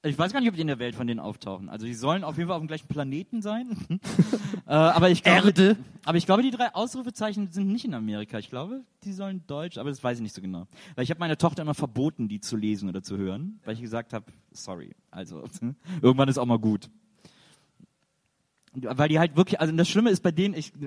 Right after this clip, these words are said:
Speaker 1: ich sehe halt immer nur so die Cover und die haben wirklich immer nur so Fälle,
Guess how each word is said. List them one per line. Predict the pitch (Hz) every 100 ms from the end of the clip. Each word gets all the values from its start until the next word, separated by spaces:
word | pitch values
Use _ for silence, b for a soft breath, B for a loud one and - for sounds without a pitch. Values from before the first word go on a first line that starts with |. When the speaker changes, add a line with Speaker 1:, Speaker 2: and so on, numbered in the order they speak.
| 131
Speaker 1:
ich | 135
sehe | 170
halt | 180
immer | 170
nur | 165
so | 147
die | 147
Cover | - 185 180
und | 139
die | 151
haben | 147
wirklich | 135 214 202 165
immer | 165
nur | 160 165
so | 156
Fälle, | - 170 170 165